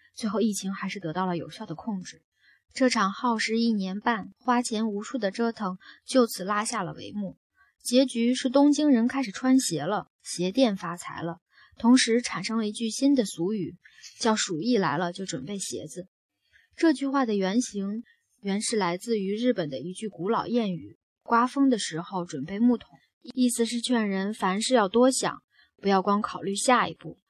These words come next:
连下下一步或者再下下一步都要想到，这样才能立于不败之地。最后来解释一下为何刮风就要准备木桶。一来好让诸君稍微了解一下日本特有的那种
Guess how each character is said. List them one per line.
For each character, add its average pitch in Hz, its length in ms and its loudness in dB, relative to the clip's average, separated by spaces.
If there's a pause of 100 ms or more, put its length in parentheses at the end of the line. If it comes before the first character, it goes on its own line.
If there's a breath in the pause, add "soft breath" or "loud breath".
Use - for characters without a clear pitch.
(160)
连 190 320 -2
下 269 340 4
下 220 200 -2
一 202 140 -4
步 190 320 -6
或 196 200 -6
者 165 160 -4
再 254 220 2
下 208 200 0
下 185 200 -4
一 180 100 -10
步 165 320 -6 (200)
都 233 160 4
要 220 160 2
想 - 300 -12
到， - 140 -16 (340 loud breath)
这 - 120 -2
样 175 140 0
才 190 160 -12
能 190 200 -2
立 208 80 0
于 190 140 -2
不 156 160 -10
败 208 240 0
之 160 160 -14
地。 - 200 -14 (420)
最 285 140 2
后 269 140 6
来 240 160 4
解 196 200 -4
释 240 180 -4
一 214 100 -4
下 208 240 -4
为 254 180 4
何 208 200 -4
刮 254 200 4
风 277 220 4
就 277 100 2
要 208 120 4
准 190 160 -10
备 208 160 -4
木 262 180 6
桶。 - 320 -16 (560 soft breath)
一 240 160 4
来 214 300 6
好 185 160 -4
让 180 160 -4
诸 226 140 -6
君 240 180 4
稍 254 160 4
微 262 120 6
了 196 280 2
解 233 140 -4
一 - 100 -6
下 196 240 -4
日 208 100 -4
本 160 180 -6
特 254 300 0
有 180 80 -2
的 165 140 -10
那 208 160 -4
种 180 180 -8